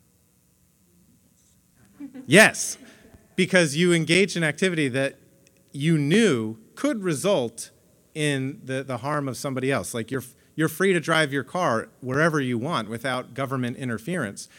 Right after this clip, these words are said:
but you're not free to drive it into people or in a way that could cause harm to other people, because now there's a, there's a third party that's been introduced, and in the context of that situation, it's an innocent third party. And so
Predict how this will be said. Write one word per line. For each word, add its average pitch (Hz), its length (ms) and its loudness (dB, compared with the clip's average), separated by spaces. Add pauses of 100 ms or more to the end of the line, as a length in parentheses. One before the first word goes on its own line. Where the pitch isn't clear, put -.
(140)
but 147 100 -2
you're 151 80 0
not 185 180 0
free 180 240 0
to 143 80 2
drive 143 300 2
it 123 180 -4
into 160 360 0
people 110 540 -4
or 135 140 -2
in 135 80 -2
a 123 60 -2
way 131 440 -2 (320)
that 131 200 -6
could 147 240 -6
cause 123 560 -6 (240)
harm 131 380 -6
to - 180 -8
other 117 200 -6
people, 170 480 -10 (280)
because 131 280 -4
now 139 520 -2
there's 127 240 -4
a, 120 180 -2
there's 120 220 -8
a 113 60 -6
third 170 360 -4
party 160 300 -4
that's 110 200 -10
been 127 140 -8
introduced, 127 600 -8
and 113 100 -6
in 113 80 -6
the 113 60 -6
context 123 580 -10
of 104 60 -16
that 117 180 -8
situation, 120 640 -8 (260)
it's 127 160 -8
an 135 120 -6
innocent 143 480 -6
third 107 320 -6
party. 160 400 -8 (600)
And 135 200 -6
so 135 400 0